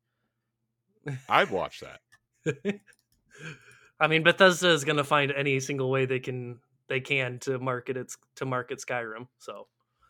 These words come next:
Speaker 1: It's their best-selling game.
Speaker 2: Yeah. So I wouldn't be surprised if, uh, if,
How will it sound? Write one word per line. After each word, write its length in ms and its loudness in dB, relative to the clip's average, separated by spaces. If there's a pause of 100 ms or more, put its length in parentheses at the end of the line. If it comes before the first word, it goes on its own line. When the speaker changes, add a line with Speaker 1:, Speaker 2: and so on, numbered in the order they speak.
(280)
Speaker 1:
It's 300 -10
their 180 0 (160)
best-selling 560 0
game. 280 -8 (480)
Speaker 2:
Yeah. 240 -8 (600)
So 180 0
I 80 4
wouldn't 280 2
be 80 0
surprised 500 0
if, 240 -6
uh, 240 -6 (340)
if, 220 -6